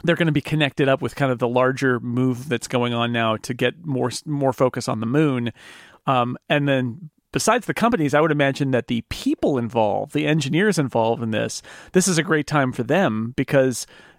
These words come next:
you know, engineers of spacecraft that are going to the moon,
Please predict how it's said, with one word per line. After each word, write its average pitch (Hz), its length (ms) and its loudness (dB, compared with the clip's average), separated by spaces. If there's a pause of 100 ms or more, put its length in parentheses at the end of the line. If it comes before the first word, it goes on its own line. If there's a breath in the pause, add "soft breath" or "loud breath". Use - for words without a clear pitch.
you 160 80 2
know, 131 220 2 (100)
engineers 185 540 2
of 147 140 -2
spacecraft 165 640 0
that 143 140 0
are 131 80 0
going 143 240 0
to 135 60 0
the 127 60 0
moon, 131 480 0